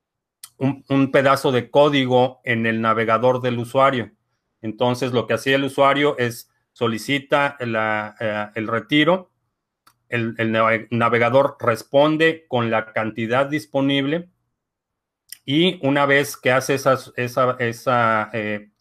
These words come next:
respuesta de la cantidad disponible, ya no hacía una verificación del lado del servidor, sino que te permitía reenviar esa forma muchas veces sin verificar que el saldo del lado del servidor ya había sido ocupado.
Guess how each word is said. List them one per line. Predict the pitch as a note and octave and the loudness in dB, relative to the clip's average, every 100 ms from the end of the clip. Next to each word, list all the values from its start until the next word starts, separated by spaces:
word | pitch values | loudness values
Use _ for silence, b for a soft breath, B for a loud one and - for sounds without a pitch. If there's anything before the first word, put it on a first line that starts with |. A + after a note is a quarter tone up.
| - | -6
respuesta | A#2+ - C#3 C#3+ C#3+ B2 | -6 -2 2 2 2 0
de | |
la | A2+ - | 0 -2
cantidad | A2 A2+ B2 A#2+ B2 | -6 -6 -4 -2 -2
disponible, | B2 C#3 C#3 C3+ C3 D3 _ _ _ _ _ | -4 -2 0 0 -2 -6 _ _ _ _ _
ya | A2 C#3 | -2 2
no | D3+ | 2
hacía | C#3+ - C#3 | 2 0 0
una | C#3+ C3+ | 2 0
verificación | A#2+ A2 - A#2 A#2 - C3 B2 | 0 -4 -8 -6 -6 -4 -6 -4
del | A#2 | -2
lado | A#2 A#2 A#2 | 0 -2 -4
del | A#2 | -6
servidor, | - A2+ A#2+ B2 D3+ - _ _ _ | -4 -4 -4 -2 -2 -4 _ _ _
sino | - B2 A2+ G#2+ | -10 -4 -2 -2
que | A#2+ | -2
te | A#2+ | -2
permitía | - A#2 A#2 A#2 C3+ C#3+ C#3+ | 0 0 -2 -2 2 2 0
reenviar | A2+ A2+ A2+ B2 C3+ C#3 | -2 -2 0 2 2 0
esa | - | -2
forma | A#2 C#3+ C#3 B2+ A#2 _ _ - | -2 0 0 -2 -4 _ _ -6
muchas | B2 C3 D3 C3 | -4 0 0 0
veces | C#3+ C#3+ C#3+ D3+ - _ _ _ _ | 2 0 -2 -8 -10 _ _ _ _
sin | - C#3 C#3 | -6 -2 0
verificar | C3+ B2 A#2+ A2+ C3+ C#3 | 0 0 -4 0 0 0
que | A#2 | -6
el | G#2+ | -8
saldo | - C3 C3+ C3 D3+ - | -2 0 2 0 -2 -4
del | A2+ G#2+ | -8 -2
lado | A#2+ B2+ | -2 -2
del | A#2 | -6
servidor | A#2+ A2+ A#2 B2 | -8 -6 -4 -4
ya | A#2 | -2
había | A2+ A2+ | -2 -4
sido | - A2+ | -6 -8
ocupado. | G#2+ A2 - C#3 C3 A#2+ | -8 -6 2 4 2 -2